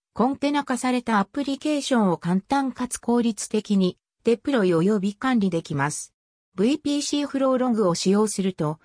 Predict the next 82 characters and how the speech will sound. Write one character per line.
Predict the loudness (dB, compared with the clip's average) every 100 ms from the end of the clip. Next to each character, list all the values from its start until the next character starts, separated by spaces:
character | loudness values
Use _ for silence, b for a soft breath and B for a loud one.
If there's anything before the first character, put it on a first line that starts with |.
| b
ブ | -2 0
イ | 0
ピ | 0 0
ー | -2
シ | -4 -6 -4
ー |
ネ | -4
ッ | -4
ト | -2 2
ワ | 2
ー |
ク | 0 -4
ト | -2
ラ | -2
フ | -2
ィ | -8
ッ | -6 -2
ク |
に | 0 0
関 | 0 -2
す | 0 0
る | 0 2
情 | 0 0
報 | 0 0 0
を | -2 -4 _ _
キ | -6
ャ | -6
プ | -6
チ | -6
ャ | -6
し | -2
て | -2 -2 b -2
ロ | 0 2
グ | 2
に | 0
記 | 0 -2
録 | 0 -2
で | -2
き | 0
ま | -2 -2
す。 | -6 -12 _ _ _ _
今 | -4 -4
回 | -2 2 2
の | 0
起 | -2 0
動 | 2 2
に | 4
よ | 2
り、 | 0 -4 _ _
サ | -8 -2
ー | 0
ビ | 0
ス | -2 0
名、 | 2 2 -2 -6 _ -2
イ | 0
ー | 0
シ | -2 0
ー | 0
エ |
ス | -2
ク | -4 -2
ラ | -2
ス | -2
タ | 0 2
ー | 2
名、 | 2 -2 -6 _ -6
そ | 0
の | 0 0
他 | 0
の | 2 2
イ | 0
ー |
シ | -2 -2 0
ー | 0
エ |
ス | 0 0
メ | 0
タ | 0
デ | 2 0
ー | 0
タ | 0
を | 0 -2